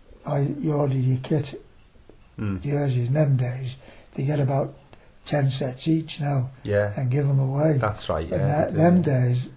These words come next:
Speaker 1: even up to ninety-eight,
Speaker 2: Mm.
Speaker 1: you just put the order in for who was the
Speaker 2: Mm.
Speaker 1: firm doing it, and you got two sets of long
Speaker 2: Yeah.
Speaker 1: and two sets of short s-, sleeves.
Speaker 2: Right.
Speaker 1: That's all they allowed you.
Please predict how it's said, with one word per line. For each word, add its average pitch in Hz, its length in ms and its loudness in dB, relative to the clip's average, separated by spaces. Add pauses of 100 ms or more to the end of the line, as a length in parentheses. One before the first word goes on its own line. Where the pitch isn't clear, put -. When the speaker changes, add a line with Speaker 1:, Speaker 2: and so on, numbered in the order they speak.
(160)
Speaker 1:
even 147 300 0
up - 220 0
to 160 100 -4
ninety-eight, 143 680 0 (180)
Speaker 2:
Mm. 101 280 -2 (140)
Speaker 1:
you 165 100 -2
just 151 360 -2
put - 160 -6
the 156 120 2
order 151 320 4
in 131 140 2
for 143 160 0
who 143 220 0
was 135 200 0
the 139 240 -2 (600)
Speaker 2:
Mm. 110 80 -6
Speaker 1:
firm 139 320 2
doing 147 260 2
it, 127 180 0 (1120)
and 127 160 -2
you 135 100 0
got - 340 -4
two 175 200 4
sets 151 320 0
of 156 80 2
long 127 440 2 (180)
Speaker 2:
Yeah. 92 220 -10
Speaker 1:
and 131 180 -4
two 151 160 -2
sets 135 300 -6
of - 60 -10
short 151 420 -6
s-, - 240 -16
sleeves. - 120 -10
Speaker 2:
Right. 131 320 0 (120)
Speaker 1:
That's 156 200 -2
all 156 100 4
they 139 100 2
allowed 147 360 0
you. 131 140 -2